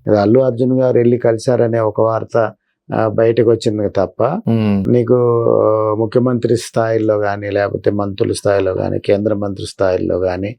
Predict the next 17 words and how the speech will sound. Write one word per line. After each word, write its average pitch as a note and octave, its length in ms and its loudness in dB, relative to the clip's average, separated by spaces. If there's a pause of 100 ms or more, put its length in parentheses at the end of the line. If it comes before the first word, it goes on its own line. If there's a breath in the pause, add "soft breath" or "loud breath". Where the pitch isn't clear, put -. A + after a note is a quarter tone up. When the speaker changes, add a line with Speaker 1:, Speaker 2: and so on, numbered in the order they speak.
Speaker 2:
మ్మ్. G#2+ 360 0
Speaker 1:
వాళ్ళు A2+ 180 4
వెళ్ళి C3 180 6
పరామర్శించిన A#2+ 840 0
నేపథ్యం A2+ 480 2
ఇవన్నీ A#2 260 2
కూడా C3 200 2 (100)
చూడలేదు. B2+ 440 2
Speaker 2:
మ్మ్, G#2+ 320 2
మ్మ్. G#2 120 2
Speaker 1:
ఎందుకు D3 400 4
చూడలేదు, D3+ 380 2
ఎందుకు C#3+ 320 4
జరగలేదు, C3 500 2
ఎందుకు B2 300 2
వెలుగులో B2 440 2
రాలేదంటే, A2 640 -2